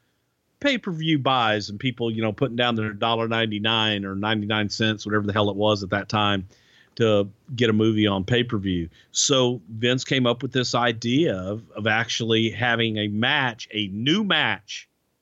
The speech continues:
that would accompany the debut of No Holds Barred, the movie, on pay-per-view. And it was like, "Why have a Merry Christmas when you can have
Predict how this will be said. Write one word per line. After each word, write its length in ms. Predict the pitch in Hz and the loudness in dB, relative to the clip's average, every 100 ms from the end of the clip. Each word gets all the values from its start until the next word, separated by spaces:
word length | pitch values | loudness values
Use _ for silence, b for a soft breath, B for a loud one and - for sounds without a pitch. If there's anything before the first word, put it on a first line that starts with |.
| _ _ _ _ _ _ | _ _ _ _ _ _
that 320 | 120 123 127 113 | -6 0 0 0
would 380 | 120 117 113 107 | -2 -2 -4 -8
accompany 840 | 110 - 175 190 143 110 104 110 131 _ _ _ | -14 -4 -2 -2 -2 -2 -2 -6 -14 _ _ _
the 140 | 117 123 | -2 -2
debut 760 | 120 123 107 110 135 131 127 - | 2 2 2 -2 0 0 -2 -2
of 520 | 113 110 110 110 113 - | 0 2 0 -2 -14 -4
No 200 | 113 110 | 0 2
Holds 240 | 117 117 | 2 -2
Barred, 320 | 113 113 110 | 0 2 2
the 60 | 107 | 2
movie, 520 | 113 160 143 107 123 - _ | 2 2 2 0 -2 -10 _
on 240 | 110 120 | 0 0
pay-per-view. 640 | 117 147 175 113 95 92 87 | 0 0 0 -4 -6 -6 -6
And 80 | 90 | -8
it 40 | |
was 140 | 90 87 | -8 -10
like, 140 | 87 B B | -12 B B
"Why 280 | - 101 104 | -8 -2 0
have 220 | 95 123 | 2 0
a 60 | 220 | 0
Merry 320 | 330 370 302 | 0 2 2
Christmas 520 | - 143 113 101 101 | 2 0 0 -6 -4
when 140 | 123 143 | 2 2
you 140 | 247 | 2
can 160 | 294 208 | 0 0
have 340 | 110 110 262 | 2 2 0